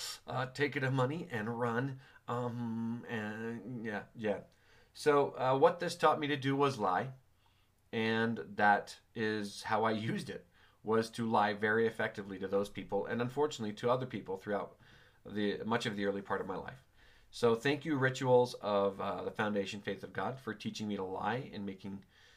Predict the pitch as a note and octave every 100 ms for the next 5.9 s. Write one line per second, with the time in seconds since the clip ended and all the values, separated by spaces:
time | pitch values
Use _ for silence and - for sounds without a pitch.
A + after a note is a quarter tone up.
0 | _ _ - G#2+ G#2 G#2+ G#2 - G#2 A2+
1 | A2 A2+ - A#2+ A2+ - - D3+ - G#2+
2 | G#2+ D#3 - _ _ _ _ A2+ A2 A2+
3 | A2 A2 A2 A2 B2 - A#2+ - - -
4 | - B2 A#2 A#2 B2 A#2+ B2 A#2 A2+ B2+
5 | - A#2 A2+ A2+ G#2+ - A#2 C#3